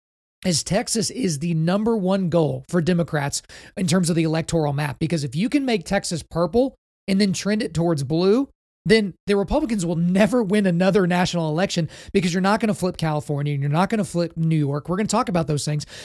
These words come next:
but we're also gonna talk about the fact that she's being told by a lot of people she needs to stop talking about her Christian faith whenever she's talking publicly and how she refuses to do that because she has a worldview,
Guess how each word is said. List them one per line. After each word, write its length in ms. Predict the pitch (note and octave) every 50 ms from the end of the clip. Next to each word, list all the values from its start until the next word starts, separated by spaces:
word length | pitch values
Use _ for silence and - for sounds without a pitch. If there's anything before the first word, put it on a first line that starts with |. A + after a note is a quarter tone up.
| - -
but 60 | G3
we're 120 | F#3 G3 A#3
also 160 | B3+ - -
gonna 160 | D4 C4+ A3
talk 220 | - F#3 F#3 E3+ D3+
about 160 | D#3+ E3 D#3+
the 80 | D#3+
fact 260 | - - E3 E3 - -
that 160 | E3+ D#3+ D#3 - - - -
she's 240 | - - A3 A3+ F#3+
being 260 | E3 A3+ G#3+ G3+ F#3+
told 240 | - D#3 G3+ A3+ G3
by 80 | G3+ F3
a 60 | E3
lot 180 | E3+ F3+ G#3
of 60 | G#3+ -
people 200 | F3 - F3 D#3+
she 140 | - -
needs 160 | E3 E3+ D#3+ C#3
to 60 | D#3
stop 320 | - - F3 F3 - -
talking 340 | - D#3 F3 F3 - F3 E3+
about 220 | E3 D#3+ D#3 C#3+
her 80 | D#3 D3
Christian 400 | - - F3 D#3+ - E3 D3+ C#3+
faith 320 | - - G#3 A#3 A3 -
whenever 240 | E3+ E3 E3 D#3 D3
she's 180 | - - D#3 -
talking 320 | - D#3 D#3 - - D#3
publicly 420 | C3 - G3+ G3+ A3 - - E3+ D#3+
and 120 | D#3 D#3
how 80 | E3+ F3
she 180 | - - F#3+
refuses 540 | D#3+ F3+ E3+ - F#3+ A3 B3+ G#3+ G#3+ - -
to 80 | - C3+
do 160 | C3+ G3 C4
that 240 | - - C#3 - - - - - - -
because 200 | - D#3+ - D3+
she 180 | - - F#3 D3+
has 320 | A2+ B2+ D#3+ F#3 G#3 F#3+
a 40 | C4
worldview, 640 | A#3+ F#3+ G#3+ B3+ D4 C#4 G3 D3 C#3+ C#3 C#3 C#3+ -